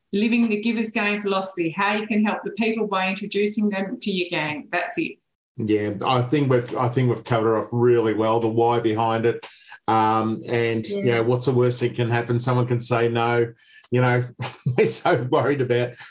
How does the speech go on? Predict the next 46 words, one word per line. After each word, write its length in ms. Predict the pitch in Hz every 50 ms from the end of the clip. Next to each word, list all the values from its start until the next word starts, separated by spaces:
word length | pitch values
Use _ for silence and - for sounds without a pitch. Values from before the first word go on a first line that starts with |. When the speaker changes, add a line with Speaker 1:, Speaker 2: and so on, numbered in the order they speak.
| - -
Speaker 2:
rejection 560 | 135 131 123 - 147 156 156 - - 175 156
a 60 | 143
lot 180 | 131 135 135 135
of 60 | 131
the 120 | 131 123
time 240 | 123 135 135 143 143
we 140 | 143 139 135
won't 240 | 131 135 139 143 135
ask. 380 | 139 143 135 - - - - - - _ _ _ _ _ _ - - - -
And, 360 | - 117 123 120 120 120 120
uh, 240 | 123 120 123 120 117 -
I 120 | 127 123
think 200 | 123 123 135 131
that's 220 | 135 131 120 - -
the 80 | -
key 240 | - - 127 123 123
behind 440 | 120 120 113 107 123 123 120 117 117
that 200 | 123 127 123 123 -
and 160 | 135 139 143
the 80 | 147
added 260 | 165 170 165 135 123 123
benefit 480 | 131 127 127 131 123 - 120 117 117 -
of 320 | - 120 117 117 120 117 - _ _ _ _ _ _ -
introducing 640 | 139 131 123 120 113 - 120 120 120 120 120 120 120
those 200 | 117 113 110 -
people 300 | - 127 120 120 110 113
to 140 | - - 110
your 100 | 110 123
network. 420 | 151 170 175 156 135 - - - - - - -
And 80 | 160 175
if 100 | 185 180
you 120 | 262 320
haven't 220 | 285 240 254 226 180
brought 200 | 185 190 185 165
a 60 | 139
guest 400 | 127 120 131 143 151 151 - -
along 360 | 156 143 131 127 123 123 117 120
to 100 | - 120
your 140 | 120 113
particular 500 | - - 117 131 123 120 127 123 110 107
chapter 340 | 107 - 127 123 123 123 127
and 100 | 120 117
you're 120 | 110 110 110
listening 340 | 117 117 120 139 135 127
to 100 | 123 120
this, 440 | - 98 95 101 - - - - _